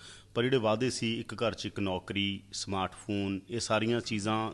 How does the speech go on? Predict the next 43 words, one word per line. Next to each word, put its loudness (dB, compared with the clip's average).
ਦੇ -2
ਬਕਾਇਦਾ 0
ਤੌਰ -2
ਦੇ -6
ਉੱਤੇ -6
ਵਾਅਦੇ -4
ਕੀਤੇ -10
ਗਏ -6
ਸੀ। -8
ਤੁਹਾਨੂੰ 4
ਕੀ 0
ਲੱਗਦਾ 4
ਸਰਕਾਰ 2
ਕਦੋਂ 4
ਤੱਕ, 0
ਹਾਲਾਂਕਿ -2
ਕੈਪਟਨ -4
ਅਮਰਿੰਦਰ 2
ਸਿੰਘ 0
ਨੇ 2
ਵੀ 0
ਕਿਹਾ 0
ਇਹਨੂੰ 2
ਲਾਗੂ -2
ਕਰਾਂਗੇ, -6
ਮਨਪ੍ਰੀਤ -2
ਬਾਦਲ 0
ਵੀ 0
ਕਹਿ 2
ਰਹੇ 0
ਨੇ, -4
ਕਦੋਂ 4
ਤੱਕ 0
ਤੁਹਾਨੂੰ 4
ਲੱਗਦਾ 2
ਗਾ 0
ਕਿ -2
ਇਹ 0
ਚੀਜ਼ਾਂ, -2
ਅਹ, -2
ਪ੍ਰੈਕਟੀਕਲੀ 0
ਹੋ 0
ਪਾਉਣਗੀਆਂ? -6